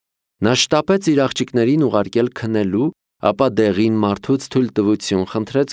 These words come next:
Կոզետին էլ ուղարկել քնելու, որ այսօր շատ է հոգնել, ավելացրեց նա մայրական շեշտով, ու Կոզետն էլ, գրկելով իր Կատարինեին,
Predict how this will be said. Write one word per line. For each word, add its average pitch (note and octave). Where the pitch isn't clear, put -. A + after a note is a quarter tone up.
Կոզետին A#2
էլ D2+
ուղարկել F2
քնելու, D3
որ F#2+
այսօր E2+
շատ D#2
է D#2+
հոգնել, A#2
ավելացրեց D#2
նա A#1+
մայրական C#2+
շեշտով, -
ու A#2
Կոզետն F2+
էլ, F3
գրկելով G#2+
իր -
Կատարինեին, D#2